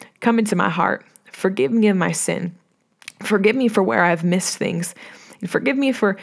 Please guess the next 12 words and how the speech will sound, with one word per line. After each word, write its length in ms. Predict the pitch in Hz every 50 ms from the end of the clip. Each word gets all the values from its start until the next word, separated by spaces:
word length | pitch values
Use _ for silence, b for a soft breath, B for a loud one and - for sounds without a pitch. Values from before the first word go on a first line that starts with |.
| B B B
for 180 | - 180 180
even 260 | - 233 208 220 202
thinking 600 | 180 - - - 208 247 233 - 220 208 190 180 -
that 300 | - 175 170 180 175 180
I, 240 | 175 170 180 208 - -
that 200 | 170 180 185 180
I 120 | 170 170
knew 340 | 170 175 185 196 202 196 190
everything." 560 | 175 - 160 151 170 - - - - - 175
And, 140 | 170 165 156 B B B B B
and 140 | 185 180 175
I, 120 | 185